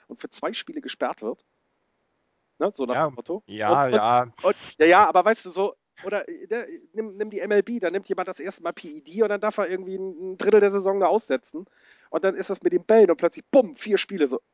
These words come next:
Speaker 1: von siebzehn, also nicht von hundertzweiundsechzig. Das ist so, Alter.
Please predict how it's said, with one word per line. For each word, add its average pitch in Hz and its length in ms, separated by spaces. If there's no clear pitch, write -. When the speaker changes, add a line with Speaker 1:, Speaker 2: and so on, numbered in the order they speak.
Speaker 1:
von 147 180
siebzehn, - 460
also 131 200
nicht 139 120
von 156 120
hundertzweiundsechzig. 143 920
Das 135 200
ist - 160
so, 147 260
Alter. 117 840